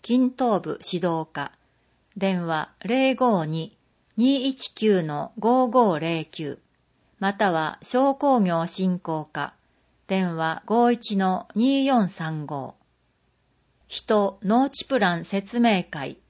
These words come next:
更新案の閲覧。地域が抱える人と農地の問題を解決していくためのプランです。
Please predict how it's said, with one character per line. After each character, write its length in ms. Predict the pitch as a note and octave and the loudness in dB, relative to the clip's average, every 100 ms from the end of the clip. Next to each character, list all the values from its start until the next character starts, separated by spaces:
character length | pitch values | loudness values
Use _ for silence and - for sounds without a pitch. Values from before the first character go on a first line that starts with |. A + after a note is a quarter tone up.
| _ _ | _ _
更 220 | - B3+ C#4+ | -2 0 0
新 380 | - C#4+ A#3 | 0 2 2
案 200 | F3 D#3+ | 2 -2
の 120 | D#3 D#3+ | -6 -6
閲 260 | D#3 - D#3+ | -10 -10 -8
覧。 260 | C#3 C#3 - _ _ _ _ _ _ _ _ _ _ _ | -8 -10 -14 _ _ _ _ _ _ _ _ _ _ _
地 240 | - C#4+ | -2 0
域 180 | C#4 F#3 | 0 -2
が 160 | F#3 F3+ | -2 -2
抱 400 | F#3 F#3 G3 F#3+ | -4 -2 -2 0
え 20 | |
る 280 | F3 E3+ - | -2 -4 -8
人 300 | - - B3+ | -6 -2 0
と 240 | A#3+ A3 | 0 2
農 240 | A3 C#4 C4+ | 2 2 0
地 120 | F#3 | -2
の 140 | F#3 | -2
問 260 | F3 G#3 G#3+ | 0 2 2
題 280 | G#3 G3+ G3+ | 2 2 0
を 80 | |
解 240 | F#3+ G#3 A#3+ | -2 -4 -4
決 300 | A#3+ A#3 A3+ | -6 -4 -8
し 120 | - | -4
て 140 | G#3 | -2
い 60 | G#3 | -2
く 60 | G#3+ | -2
た 140 | G3+ | -2
め 140 | G3+ F3 | -2 -2
の 220 | D#3+ - | -4 -6
プ 100 | A3 | -4
ラ 140 | F#3 | -4
ン 140 | D3+ C#3 | -4 -10
で 100 | B2+ | -12
す。 220 | - - | -14 -20